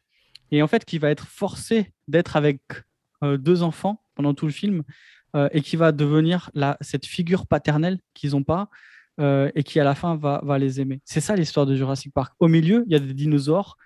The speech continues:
euh, pour nous faire passer le temps et pour faire passer l'histoire. Et je pense que, euh, l'histoire de l'Armée des Douze Singes, c'est une histoire d'amour. C'est, c'est en fait, qu'est-ce qui peut faire sortir, euh, cet homme qui commence et qui est seul,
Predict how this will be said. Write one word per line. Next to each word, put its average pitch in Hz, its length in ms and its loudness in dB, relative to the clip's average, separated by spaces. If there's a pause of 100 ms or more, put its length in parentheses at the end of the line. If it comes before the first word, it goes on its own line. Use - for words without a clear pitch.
(340)
euh, 139 140 2
pour 156 200 2
nous 156 80 6
faire 160 180 0
passer 147 260 -2
le 143 60 2
temps 175 240 -2 (300)
et 143 40 -2
pour 147 140 -2
faire 151 160 0
passer 147 240 -4
l'histoire. 139 340 -4
Et 143 60 0
je 131 140 -2
pense 190 240 -2
que, 139 180 0 (460)
euh, 139 200 -4
l'histoire 156 360 0
de 147 60 4
l'Armée 147 200 4
des 135 100 -2
Douze 135 120 -4
Singes, 202 300 -6 (160)
c'est - 240 4
une 185 80 4
histoire 170 260 0
d'amour. 151 260 -4 (380)
C'est, - 240 -4 (360)
c'est - 180 0
en 151 100 6
fait, 185 200 0
qu'est-ce - 260 -2
qui - 180 -6
peut 202 340 6 (380)
faire - 340 0
sortir, - 800 -2 (600)
euh, 139 420 -2
cet - 360 0
homme 185 300 4
qui - 160 -10
commence 175 500 0
et 139 60 -2
qui - 240 -4
est 139 60 2
seul, 175 580 0